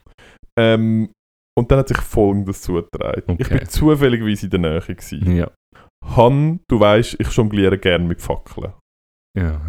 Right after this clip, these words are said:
Speaker 1: Ist
Speaker 2: Äh.
Speaker 1: eine von meiner grossen Leidenschaften.
Speaker 2: Mhm.
Speaker 1: Bin bei dir auf der Terrasse gestanden, han wieder mal mit meinen Fackeln,
Speaker 2: Mhm.
Speaker 1: mit meinen
Speaker 2: Hast du
Speaker 1: brennenden
Speaker 2: zufällig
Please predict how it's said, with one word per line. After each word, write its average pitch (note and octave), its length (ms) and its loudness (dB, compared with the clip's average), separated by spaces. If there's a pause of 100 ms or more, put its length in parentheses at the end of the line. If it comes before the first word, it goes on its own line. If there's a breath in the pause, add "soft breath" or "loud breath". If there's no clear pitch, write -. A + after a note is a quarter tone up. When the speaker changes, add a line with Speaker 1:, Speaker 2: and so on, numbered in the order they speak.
(180)
Speaker 1:
Ist G2 200 -2
Speaker 2:
Äh. C#3 220 -2
Speaker 1:
eine G#2+ 220 2
von A2 100 0
meiner G2 160 2
grossen F2+ 380 -2
Leidenschaften. - 680 -8 (240)
Speaker 2:
Mhm. D#2+ 160 -6 (140)
Speaker 1:
Bin C#3+ 580 2
bei B2 100 -2
dir A2+ 340 0 (380)
auf A2 120 -4
der G#2+ 120 -4
Terrasse F2+ 420 0
gestanden, F2 540 -2 (300)
han B2 260 4
wieder A2+ 180 2
mal F#2+ 420 2
mit G2+ 140 -2
meinen F#2+ 180 2
Fackeln, F2+ 540 -2
Speaker 2:
Mhm. G#2+ 40 -8
Speaker 1:
mit G#2+ 120 -2
meinen G2+ 120 2
Speaker 2:
Hast G2 120 2
du G#2 40 6
Speaker 1:
brennenden A2+ 300 6 (140)
Speaker 2:
zufällig F2+ 40 0